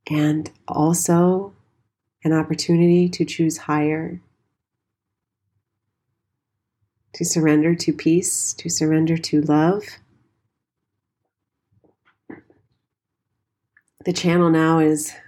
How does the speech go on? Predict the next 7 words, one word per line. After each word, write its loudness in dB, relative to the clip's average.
wanting -2
to -2
caution 0
what 2
is 2
being 2
stated. 0